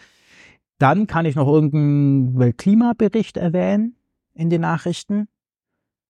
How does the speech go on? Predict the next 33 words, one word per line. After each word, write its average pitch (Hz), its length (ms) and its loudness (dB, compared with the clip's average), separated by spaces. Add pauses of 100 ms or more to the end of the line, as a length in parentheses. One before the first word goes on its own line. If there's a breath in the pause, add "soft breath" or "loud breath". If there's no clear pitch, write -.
Dann 151 220 2
erwähne 165 360 0
ich 143 80 -6
das - 140 -8
Vorhaben 131 420 2
der 110 60 2
Bundesregierung, 123 880 0
die 104 120 -4
C - 120 -4
O 90 60 -2
zwei 110 300 -2
Steuer 151 320 -2
zu 165 160 -4
erhöhen. 175 460 0 (840)
Dann 123 200 0
kommt 104 240 -4
Fußball 156 680 0 (400 soft breath)
und 107 140 -4
dann 101 140 -2
kommt's 98 280 -8
Wetter. 82 280 -6 (640)
So. - 240 -10 (1040 loud breath)
Oder 170 260 4
ich 202 100 -4
kann 170 200 -4
eine 165 100 -2
Sendung 156 320 -2
ja 139 100 -2
so 135 140 0
strukturieren, 165 720 -6
indem 131 320 -2
ich 127 140 -2
sage, 131 560 -2